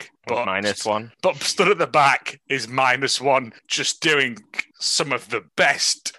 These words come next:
Speaker 2: overacting for a
Speaker 1: <laughs>
Speaker 2: twelve-year-old lad, is he?
Speaker 1: Don't know what he is.
Speaker 2: Yeah.
Speaker 1: <laughs> He's living his
Speaker 2: He's
Speaker 1: best
Speaker 2: just,
Speaker 1: life.
Speaker 2: but he's just up there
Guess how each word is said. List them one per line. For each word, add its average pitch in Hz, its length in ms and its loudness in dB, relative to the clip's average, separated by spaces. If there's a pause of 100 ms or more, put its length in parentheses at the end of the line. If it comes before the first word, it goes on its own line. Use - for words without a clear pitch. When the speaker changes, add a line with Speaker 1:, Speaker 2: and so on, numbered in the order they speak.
(320)
Speaker 2:
overacting 175 1160 4 (320)
for 127 320 2
a 113 40 -4 (140)
Speaker 1:
<laughs> - 120 -2
Speaker 2:
twelve-year-old 220 800 4
lad, 262 260 2
is 311 140 0
he? 359 140 2 (520)
Speaker 1:
Don't - 220 -10
know 85 60 -14
what 90 200 -2
he 117 60 0
is. 107 360 -2
Speaker 2:
Yeah. 170 240 6
Speaker 1:
<laughs> - 0 -
He's 135 200 0
living 110 240 4
his 104 100 0
Speaker 2:
He's 104 100 0
Speaker 1:
best 110 180 2
Speaker 2:
just, 95 100 2
Speaker 1:
life. 92 200 2
Speaker 2:
but 185 200 4
he's 226 240 -2
just - 560 -2
up 190 180 0
there 135 160 0